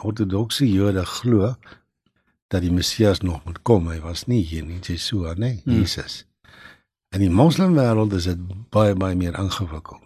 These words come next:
Speaker 1: Daar is 'n deel van die moslims wat glo dat Jesus wel die Messias is. Hulle noem hom Isa in die Koran. Maar dat hy die sogenaamde twaalfde imam is, die een wat gaan terugkom, die Messias, om te kom sê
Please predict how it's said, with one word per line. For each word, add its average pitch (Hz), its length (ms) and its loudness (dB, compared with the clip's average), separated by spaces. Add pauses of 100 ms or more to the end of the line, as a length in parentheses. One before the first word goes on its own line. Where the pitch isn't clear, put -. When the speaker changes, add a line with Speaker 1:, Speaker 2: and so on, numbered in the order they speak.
Speaker 1:
Daar 95 260 -2
is 92 120 -4
'n 90 140 -4 (220)
deel 113 260 4
van 147 220 0
die 131 100 6
moslims 107 540 2
wat 95 200 -2
glo 123 260 2
dat 101 140 0
Jesus 98 500 -4
wel 98 400 -2
die 92 100 0
Messias 82 540 -4
is. 92 240 -8 (260)
Hulle 92 140 -4
noem 101 180 2
hom 92 160 -4
Isa 107 380 -2
in 76 60 -6
die 78 120 -14
Koran. 85 440 -6 (1000)
Maar 107 140 6
dat 101 160 2
hy 95 120 2
die 131 140 2
sogenaamde 117 680 2
twaalfde 127 500 4
imam 92 400 2
is, 85 180 -6
die 92 160 -6
een 95 100 -4
wat 92 160 -6
gaan 90 200 -6
terugkom, 117 480 0
die 87 100 -2
Messias, 104 640 0 (220)
om 85 100 -10
te 87 120 -10
kom 92 180 -4
sê 104 340 0